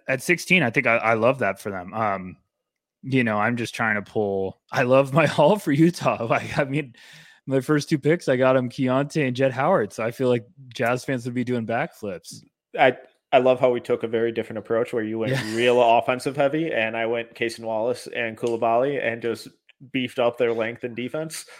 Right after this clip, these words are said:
Speaker 2: Um,
Speaker 1: I just
Speaker 2: that's,
Speaker 1: said, "Hey,
Speaker 2: that's really
Speaker 1: like, we got
Speaker 2: funny.
Speaker 1: Walker
Speaker 2: <laughs>
Speaker 1: Kessler. Let's just, let's just score some damn
Speaker 2: Exactly.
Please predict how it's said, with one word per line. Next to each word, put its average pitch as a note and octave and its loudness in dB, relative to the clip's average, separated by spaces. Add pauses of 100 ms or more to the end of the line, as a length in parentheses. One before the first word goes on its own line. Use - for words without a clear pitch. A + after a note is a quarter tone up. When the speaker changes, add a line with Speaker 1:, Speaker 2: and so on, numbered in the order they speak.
(260)
Speaker 2:
Um, G#2 -2
Speaker 1:
I E3+ 0
just G3 -2
Speaker 2:
that's, G3+ 4
Speaker 1:
said, D#3 -2
"Hey, F#3+ 4
Speaker 2:
that's G3 6
really C3 4
Speaker 1:
like, B2 -6
we C#3+ 2
got D#3+ 4
Speaker 2:
funny. D#3 4
Speaker 1:
Walker F3 4
Speaker 2:
<laughs> - -
Speaker 1:
Kessler. D#3 2
Let's C3+ 4
just, - 0 (240)
let's E3 -2
just G3 -2
score F3 4
some D3 -2
damn D3+ 4
Speaker 2:
Exactly. F3 6